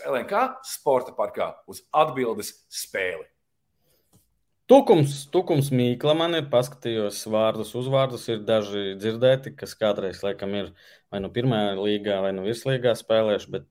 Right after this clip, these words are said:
Speaker 2: eh, pa lielam, eh, neko daudz nezinu. Ja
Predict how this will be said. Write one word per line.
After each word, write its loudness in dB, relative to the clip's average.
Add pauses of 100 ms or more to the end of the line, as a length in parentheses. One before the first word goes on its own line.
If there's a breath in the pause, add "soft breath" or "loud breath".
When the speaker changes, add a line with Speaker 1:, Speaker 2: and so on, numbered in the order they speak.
Speaker 2:
eh, 0 (160)
pa 2
lielam, 0 (840)
eh, -4
neko -2
daudz 2
nezinu. -6 (140)
Ja 2